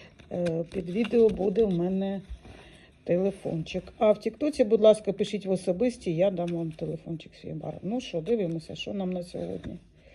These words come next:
Так, е, успіх, але перевернутий донизу. Ну, хочеться сказати, що щось ви будете робити.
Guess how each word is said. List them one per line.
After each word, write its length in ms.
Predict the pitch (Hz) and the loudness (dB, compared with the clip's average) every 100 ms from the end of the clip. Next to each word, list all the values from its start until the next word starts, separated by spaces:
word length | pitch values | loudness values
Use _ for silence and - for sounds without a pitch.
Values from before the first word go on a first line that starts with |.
| - - - - - - - _ _ | -20 -20 -20 -20 -18 -20 -20 _ _
Так, 800 | - 220 208 196 185 180 - - | 4 6 8 6 2 -2 -14 -6
е, 640 | 190 175 180 180 180 175 170 - | 2 6 6 6 6 4 2 0
успіх, 1080 | 254 269 226 - - 190 185 185 - - - _ | 0 2 0 -4 -8 -2 -2 -2 -14 -16 -18 _
але 880 | 185 180 180 175 202 240 269 269 254 247 | -4 -2 0 0 4 6 8 8 4 4
перевернутий 840 | 196 196 196 185 202 190 190 190 | 2 4 4 6 4 4 -2 -2
донизу. 600 | 190 202 196 175 160 160 160 - - - - - | 0 0 2 2 0 -4 -10 -14 -18 -16 -14 -2
Ну, 220 | 277 339 | 2 2
хочеться 400 | 302 - 294 294 | 2 0 4 4
сказати, 440 | 285 277 269 269 | 8 10 10 8
що 180 | 262 262 | 6 2
щось 240 | 233 262 233 | 2 2 4
ви 100 | 240 | 4
будете 360 | 220 240 240 | 6 6 8
робити. 600 | 233 220 277 302 208 170 | 8 8 4 4 6 4